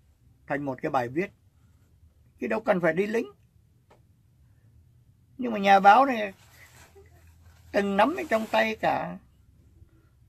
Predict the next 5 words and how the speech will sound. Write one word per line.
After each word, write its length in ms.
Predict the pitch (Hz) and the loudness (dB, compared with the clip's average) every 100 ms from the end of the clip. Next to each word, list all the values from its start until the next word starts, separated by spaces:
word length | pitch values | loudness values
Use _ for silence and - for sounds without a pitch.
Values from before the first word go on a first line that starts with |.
| _ - | _ 2
tám 300 | 214 294 330 | 2 2 2
trăm 340 | 214 196 190 165 _ _ _ _ _ _ _ _ _ _ _ _ _ _ _ _ _ _ - - | 4 4 4 -6 _ _ _ _ _ _ _ _ _ _ _ _ _ _ _ _ _ _ -20 -6
cựu 260 | 170 147 - | -4 -4 -6
quân 180 | 170 165 | -4 0
nhân 340 | 165 151 127 | -2 -4 -10